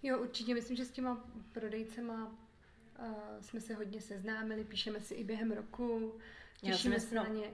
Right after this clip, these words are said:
Speaker 1: Když je
Speaker 2: promiň.
Speaker 1: někdy, ně-, když je někde vidíme, tak jako jsme rádi, že jsme se potkali.
Speaker 2: Hmm.
Speaker 1: A to samý, eh, přišlo spoustu kamarádů našich se podívat.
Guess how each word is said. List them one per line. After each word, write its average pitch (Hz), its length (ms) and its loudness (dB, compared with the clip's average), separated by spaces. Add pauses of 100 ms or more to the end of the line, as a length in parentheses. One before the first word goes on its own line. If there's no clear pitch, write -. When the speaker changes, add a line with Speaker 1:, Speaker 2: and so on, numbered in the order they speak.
(120)
Speaker 1:
Když - 40 -8
je 226 60 0
Speaker 2:
promiň. 220 240 4
Speaker 1:
někdy, 214 320 0
ně-, 233 140 -2
když 220 240 0
je 233 60 6
někde 220 220 6
vidíme, 214 360 2
tak 208 280 -4
jako 202 440 -2 (180)
jsme 226 240 6
rádi, 208 280 4
že 214 80 4
jsme 214 140 0
se 240 100 0
potkali. 247 480 0 (140)
Speaker 2:
Hmm. 220 100 -8 (540)
Speaker 1:
A 214 720 2 (140)
to 240 120 4
samý, 220 880 2
eh, - 60 -6 (1160)
přišlo 233 340 0
spoustu 226 360 0
kamarádů 214 500 2
našich - 320 -8
se - 100 -6
podívat. 202 440 -6